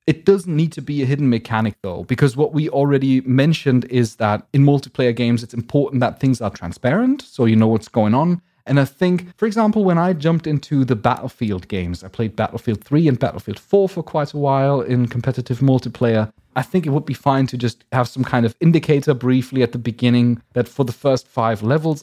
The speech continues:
either the matchmaking must be made in such a way that the first five levels are, like, contained within itself so that no higher level players can enter these matches. That is a pretty common thing. Or there needs to be some kind of, like, small badge or some kind of small icon that indicates to me, basically, like,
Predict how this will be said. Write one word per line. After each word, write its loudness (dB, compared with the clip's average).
either 0
the -2
matchmaking 0
must -2
be -2
made 4
in -4
such -8
a -2
way 2
that 0
the -8
first -2
five -2
levels 0
are, 0
like, -6
contained 2
within 2
itself -6
so -10
that 0
no 2
higher 0
level 0
players 0
can -6
enter 4
these -2
matches. -2
That 2
is -4
a -20
pretty 2
common -2
thing. -4
Or 6
there 0
needs -2
to -20
be 0
some -2
kind 0
of, -2
like, -2
small 0
badge -4
or -6
some -4
kind -2
of 0
small 0
icon 0
that 0
indicates 2
to -4
me, 4
basically, -6
like, -2